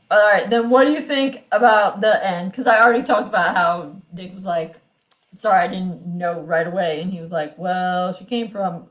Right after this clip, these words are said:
my, it came from my profile. It was me.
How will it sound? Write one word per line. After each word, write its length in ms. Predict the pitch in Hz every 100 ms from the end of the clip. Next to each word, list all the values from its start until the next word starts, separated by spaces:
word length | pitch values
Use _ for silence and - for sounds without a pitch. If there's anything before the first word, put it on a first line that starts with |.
| -
my, 200 | 175 170
it 160 | 170 180
came 160 | 269
from 100 | 247
my 120 | 202
profile. 580 | 165 208 214 135 123 131 -
It 100 | 170
was 400 | 160 226 240 175
me. 420 | 151 147 147 -